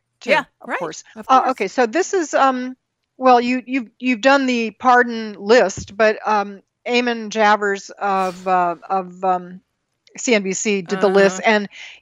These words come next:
Speaker 1: one of his quotes, though, was, interestingly, it was Rudy Giuliani who investigated Milken in the first place.
Speaker 2: That's right. And it was one, that was one of his,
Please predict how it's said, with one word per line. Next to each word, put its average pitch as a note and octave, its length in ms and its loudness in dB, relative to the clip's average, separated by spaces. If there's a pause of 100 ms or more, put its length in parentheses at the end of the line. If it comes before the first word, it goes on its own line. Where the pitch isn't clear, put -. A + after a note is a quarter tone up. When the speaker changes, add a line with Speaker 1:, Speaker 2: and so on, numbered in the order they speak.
(160)
Speaker 1:
one A#3 220 0
of B3 40 2
his A#3 140 -4
quotes, D#4 400 0
though, F3 440 -2 (420)
was, A#3 200 0
interestingly, B3+ 920 -2 (280)
it D4+ 120 2
was C#4 280 4
Rudy D4 300 2
Giuliani B3+ 720 0
who C#4+ 140 -2
investigated C#4 720 0
Milken D#4+ 380 2
in E4 100 0
the F4 80 -4
first A4+ 320 0
place. C4 280 4
Speaker 2:
That's F#3+ 220 -8
right. C#4+ 340 -4
And D4+ 120 -4
it E4 100 -14
was D4 160 -6
one, D#4 320 0
that D#4 160 -2
was C#4 160 -8
one C4 260 -2
of D#4 120 -8
his, C4+ 680 -4